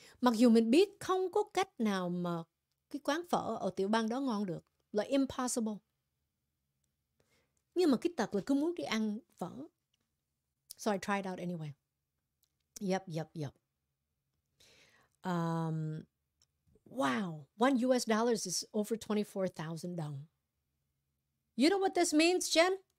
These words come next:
This means we have to go to Vietnam to have some pho. Nhưng hồi xưa, hồi xưa, hồi xưa,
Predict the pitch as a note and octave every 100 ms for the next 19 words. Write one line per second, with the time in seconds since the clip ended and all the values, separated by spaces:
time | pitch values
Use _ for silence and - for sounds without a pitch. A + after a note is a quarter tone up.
0 | _ - F#4 D#4 D4+ B3 E4+ D#4+ A#3 B3+
1 | B3+ A3 G#3+ A#3 A3+ G3 G#3+ F#3+ - F3
2 | G3+ - _ _ _ _ _ _ _ _
3 | _ _ _ _ - A3+ C#4 D4 A3+ _
4 | _ _ _ _ _ _ _ _ _ _
5 | _ _ _ _ _ _ _ _ _ _
6 | _ _ _ _ _ - G#3 G3 - C#4
7 | C4+ C4 B3 A3 - F3+ - G#3+ G3+ F3
8 | D#3+ G#3+ F#3 D#3+